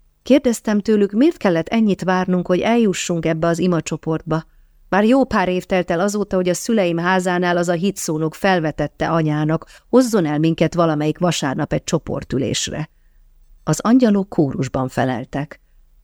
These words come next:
"Ne felejtsd, Lorna, hogy valami nagyon különleges élményt osztasz meg apáddal, a lelkeitek szövetségét.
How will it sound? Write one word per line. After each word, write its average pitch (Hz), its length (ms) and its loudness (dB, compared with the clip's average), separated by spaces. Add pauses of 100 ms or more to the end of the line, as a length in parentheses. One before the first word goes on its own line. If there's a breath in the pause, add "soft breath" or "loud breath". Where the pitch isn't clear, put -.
(120)
"Ne 220 260 2
felejtsd, 226 560 0
Lorna, 160 600 0 (300)
hogy 185 180 2
valami 196 300 2
nagyon 254 400 2
különleges 170 680 0
élményt 156 480 -2
osztasz 156 420 -6
meg 147 180 -6
apáddal, 143 720 -6 (320 soft breath)
a 165 100 -2
lelkeitek 190 680 2
szövetségét. 147 1080 -6